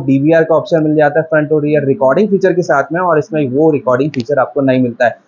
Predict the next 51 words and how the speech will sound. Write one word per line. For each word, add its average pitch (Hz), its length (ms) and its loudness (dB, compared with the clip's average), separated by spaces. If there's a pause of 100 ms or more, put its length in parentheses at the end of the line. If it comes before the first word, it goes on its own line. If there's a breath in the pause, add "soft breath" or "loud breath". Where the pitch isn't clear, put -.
तो 175 60 0
चलिए 233 420 2
दोनों 196 400 2
ही 220 80 4
Android 175 340 2
के 185 100 0
बारे 143 200 2
में 156 120 -2
आपको 143 280 -2
मैं 208 200 -6
बताता 113 320 -4
हूँ। - 420 -16
तो 190 60 2
गाइस, 202 440 0
यहाँ 143 240 0
पर 185 120 2
आप 185 120 0
देखेंगे 175 340 -2
हमारे 143 320 2
पास 147 280 0
में 156 120 0
Blockbuster 135 840 2
B 135 260 -4
B 143 160 -2
T 147 300 -2
two 147 280 -2
zero 147 540 2 (300)
फ़ोर 170 320 2
मॉडल 160 340 2 (200)
और 131 280 2
यहाँ 127 320 -2
पर 156 220 2
है 135 180 2
Blockbuster 123 580 0
B 127 100 -4
B 123 100 -8
टी 131 140 -4
टू 139 240 -6
ज़ीरो 131 240 0
फ़ाइव 117 220 0
प्रो 120 200 -2
model। 113 300 0
अब 123 180 -4
देखिए 147 240 2
दोनों 139 420 0
ही 185 60 2
device 147 480 2
में 165 100 0
है 156 80 0
ना 139 120 0
आपको 143 320 -4